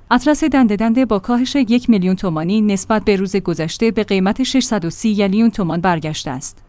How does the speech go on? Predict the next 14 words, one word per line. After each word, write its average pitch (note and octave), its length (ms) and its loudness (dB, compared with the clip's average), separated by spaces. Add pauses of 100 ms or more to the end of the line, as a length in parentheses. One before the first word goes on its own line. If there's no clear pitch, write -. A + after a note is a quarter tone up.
(120)
پژو D#4 300 2
دویست C#4 420 0
و A3 80 0
هفت C4+ 320 -4
پانوراما F3+ 600 0
اتوماتیک G#3+ 600 -2
یکی C4 260 0
از C4 140 -4
پرتقاضاترین G#3+ 880 0
خودروهای A#3 560 -2
داخلی A3+ 460 0
به G3+ 120 0
شمار G3+ 360 -2
می‌رود F3+ 460 -2